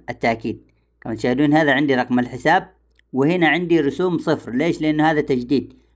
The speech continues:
مش إصدار جديد. إذا هو تجديد يعني بيكون مجاني. أنتظر الآن، أعمل التالي وأنتظر. الآن كما تشاهدون البدء بطباعة البطاقة، أنتظر الآن لما يكتمل البطا-،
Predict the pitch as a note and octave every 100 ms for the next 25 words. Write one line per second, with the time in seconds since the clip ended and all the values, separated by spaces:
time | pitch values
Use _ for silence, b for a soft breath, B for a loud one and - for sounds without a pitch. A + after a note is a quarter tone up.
0 | _ D3 D3+ - C#3+ D3 B2 B2 A2+ -
1 | _ _ _ _ _ _ A2+ B2+ C#3+ D3+
2 | D3 C3+ B2 E3+ F3+ D#3 D3+ D3+ C#3+ C3+
3 | C3+ D#3 C3+ B2 C3 A2+ A2+ A2 C3+ B2+
4 | B2 C#3 E3+ E3+ _ _ - A2 B2+ B2+
5 | F3 F#3 E3 C#3 B2+ B2 G#2+ - _ _
6 | _ _ _ A#2 B2 C#3 B2+ C3 B2+ B2
7 | D3 E3+ C#3 E3+ D3 C#3+ B2+ - C3+ D3
8 | C#3 B2 G#2+ A#2+ A2 F#2 F2 A#2 A2+ C#3+
9 | D3 D3+ E3+ D3+ D3+ C#3+ C3+ E3+ D3+ C3+
10 | A#2+ B2+ A#2+